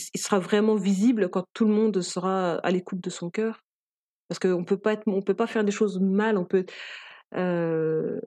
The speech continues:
on peut, quand, quand t'es à l'écoute de ton co-, de ton cœur, euh, et de ton corps, tu peux forcément faire que des choses bonnes pour la planète, bonnes pour, pour les autres. Alors après, je veux pas aller jusqu'à l-, l'injonction de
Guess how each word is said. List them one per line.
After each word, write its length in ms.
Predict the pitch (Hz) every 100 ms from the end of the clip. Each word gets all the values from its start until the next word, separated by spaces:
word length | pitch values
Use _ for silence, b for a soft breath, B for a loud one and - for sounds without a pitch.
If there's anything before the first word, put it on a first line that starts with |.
| - _ -
on 100 | 175
peut, 360 | 196 175 175 - -
quand, 100 | 208 - -
quand 140 | 196
t'es 100 | -
à 20 | 202
l'écoute 260 | 214 220
de 80 | 190
ton 180 | 185 180
co-, 200 | 202 -
de 120 | 175
ton 180 | 180 190
cœur, 400 | 180 208 214 196
euh, 160 | 170 165
et 120 | 208 208
de 80 |
ton 200 | 180 170
corps, 400 | 165 226 233 - - _ _ _ _ _ _ _
tu 120 | -
peux 140 | - 202
forcément 440 | 202 196 214 220
faire 180 | - 190
que 80 | 190
des 120 | 190
choses 240 | 202 175
bonnes 260 | 175 202 202
pour 100 | 190
la 120 | 175
planète, 360 | 180 190 226 180
bonnes 200 | 190 190
pour, 420 | 180 165 165 170
pour 140 | - 175
les 160 | 196
autres. 180 | 247 247 B B B B B
Alors 180 | 190 -
après, 400 | 190 190 277 302
je 140 | 214
veux 60 | 214
pas 100 | 254
aller 160 | 254 269
jusqu'à 280 | 233 -
l-, 180 | 202 190 _ _ _ _ _ _ -
l'injonction 640 | 220 226 220 214 - 254
de 340 | 196 185 185